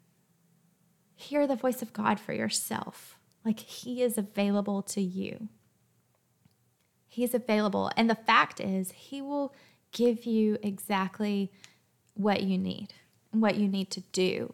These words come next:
and who you need to fight for. But the truth is, we're on the front line of our life. Every single one of us. Choice is already made. Like, this is it. This is our one life.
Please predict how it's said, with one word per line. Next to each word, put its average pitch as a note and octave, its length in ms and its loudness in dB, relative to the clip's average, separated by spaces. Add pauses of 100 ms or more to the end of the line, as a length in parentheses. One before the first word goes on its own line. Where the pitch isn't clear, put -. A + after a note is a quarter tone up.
and G3 180 2
who A#3 200 0
you A3+ 240 0
need G3+ 160 -2
to G3 80 -4
fight G3 420 -2 (100)
for. G3 460 -4 (520)
But G3 460 2
the G#3+ 120 -2
truth C4 440 -2
is, F3+ 540 -4 (1200)
we're B3 220 8
on C4+ 140 6
the G3+ 100 2
front G3 320 0
line F#3 240 -2
of F#3+ 120 -6
our F#3+ 160 -4
life. G#3 600 -4 (680)
Every A3 240 2
single G3 280 -6
one F#3+ 220 -4
of G3 120 -4
us. A3 540 -10 (680)
Choice A3+ 640 2
is G3+ 340 -2 (100)
already G#3 480 4
made. F#3+ 600 6
Like, F#3+ 380 -2
this G#3+ 340 -4
is F#3+ 140 -8
it. G3+ 380 2
This G#3+ 180 -2
is G3+ 120 -4
our F#3+ 160 2
one F#3 300 0
life. G3+ 460 4